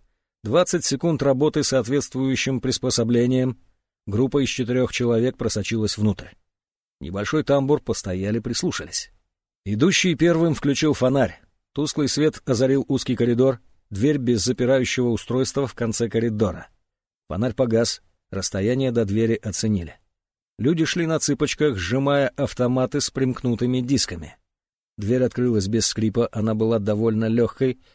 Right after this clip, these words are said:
из прессованных опилок. Открылся просторный зал с единственным окном.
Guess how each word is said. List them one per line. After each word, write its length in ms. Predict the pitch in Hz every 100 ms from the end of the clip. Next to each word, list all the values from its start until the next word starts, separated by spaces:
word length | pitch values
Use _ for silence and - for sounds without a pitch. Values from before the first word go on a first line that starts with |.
| -
из 120 | 123
прессованных 560 | - 123 - 120 113 110
опилок. 540 | 113 101 82 - - _ _ _
Открылся 520 | 104 107 131 175 175 -
просторный 600 | 151 147 - 165 156 139
зал 260 | 127 156
с 100 | 147
единственным 720 | 127 127 139 - 123 135 131
окном. 460 | 131 - 143 123 82